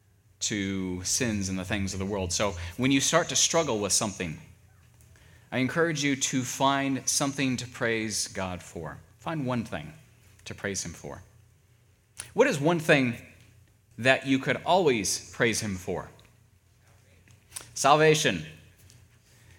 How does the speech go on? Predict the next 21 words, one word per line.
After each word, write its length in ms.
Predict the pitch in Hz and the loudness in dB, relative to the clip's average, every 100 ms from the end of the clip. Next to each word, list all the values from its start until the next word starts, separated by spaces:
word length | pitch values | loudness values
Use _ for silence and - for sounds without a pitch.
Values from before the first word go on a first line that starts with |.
| _ _ _ _ _ _ _ _ _ _ _ _ - | _ _ _ _ _ _ _ _ _ _ _ _ 0
That 140 | 151 | 2
is 80 | 175 | 4
something 280 | 190 170 165 | 2 2 0
you 120 | 160 | 2
can 160 | 170 - | 0 0
always 420 | 147 160 175 165 | 4 6 6 2
fall 240 | - 156 147 | 2 4 6
back 320 | 139 139 139 | 6 4 4
on. 240 | 104 80 - - - - _ - - _ _ _ _ _ _ _ _ _ _ - - - _ | 0 0 -8 -18 -20 -20 _ -20 -20 _ _ _ _ _ _ _ _ _ _ -20 -20 -20 _
The 140 | 120 135 | 2 4
moment 380 | 160 180 190 - 127 | 4 4 0 -4 -4
may 260 | 127 123 - | -2 -4 -6
be 220 | 139 127 - | -2 -2 0
absolutely 680 | 151 170 - 156 147 139 135 | 0 0 -2 -2 -2 -4 -6
horrible. 560 | 127 131 123 95 85 | 2 4 4 0 -4
And 240 | 117 143 143 | 0 0 2
if 260 | 143 143 | 0 0
you 260 | 147 139 135 | 2 2 2
are 320 | 120 123 117 | 2 2 2
familiar 600 | 110 131 123 131 131 131 | 0 -2 0 2 2 2
with 560 | 123 120 120 120 - | 2 2 2 2 -2